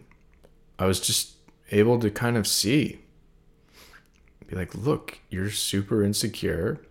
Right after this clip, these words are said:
about your work." And there's a million reasons why that are,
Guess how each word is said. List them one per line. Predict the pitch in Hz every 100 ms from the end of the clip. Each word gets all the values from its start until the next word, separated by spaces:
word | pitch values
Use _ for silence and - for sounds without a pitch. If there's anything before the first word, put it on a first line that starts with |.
| - _ -
about | 85 78 80 90 - - - _ - _ _ _ _ _ - _ _
your | -
work." | 113 180 - - - _ _ _ _ _ _ - _ - _ - - - -
And | 104 104 101 98 95 - - - _ _ - - _ _ _ _ _ _ _ _ _ _ -
there's | - 101
a | 101
million | 98 110 120 110
reasons | 107 107 104 101
why | 95 85 82 98 143 147 - _ _ _ _ _
that | 101 98
are, | 92 92